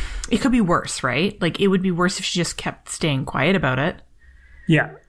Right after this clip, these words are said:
Speaker 2: And this, I think this is the world we live in now, where whether we like it or not,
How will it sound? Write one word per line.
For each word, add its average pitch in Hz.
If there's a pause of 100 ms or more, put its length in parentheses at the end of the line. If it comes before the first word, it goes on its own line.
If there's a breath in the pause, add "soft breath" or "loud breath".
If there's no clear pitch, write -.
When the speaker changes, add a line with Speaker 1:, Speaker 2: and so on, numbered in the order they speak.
Speaker 2:
And 185
this, 220 (340)
I 196
think 202
this 180
is 151
the 151
world 143
we 131
live 127
in 110
now, -
where 131
whether 143
we 151
like 143
it 139
or 131
not, 123